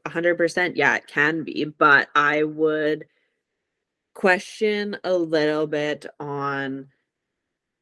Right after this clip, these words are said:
very few people's diets have a hundred percent of what we need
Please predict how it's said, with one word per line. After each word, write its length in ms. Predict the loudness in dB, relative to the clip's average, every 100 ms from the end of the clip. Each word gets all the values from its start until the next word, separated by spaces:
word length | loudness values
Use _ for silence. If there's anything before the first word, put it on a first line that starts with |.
| _ _ _ _ _ _ _ _ _ _ _ _ 4
very 340 | 6 8 4
few 480 | 0 -6 -2 0 -2
people's 560 | -2 -2 0 -2 -4 -10 -4
diets 680 | -2 0 0 0 -2 -6
have 260 | -8 -4 -4
a 60 | -6
hundred 540 | -6 -4 0 0 0
percent 500 | -2 -2 -2 -4 -4
of 220 | -4 -2
what 200 | -2 -2
we 160 | -2 -4
need 420 | -4 -2 -2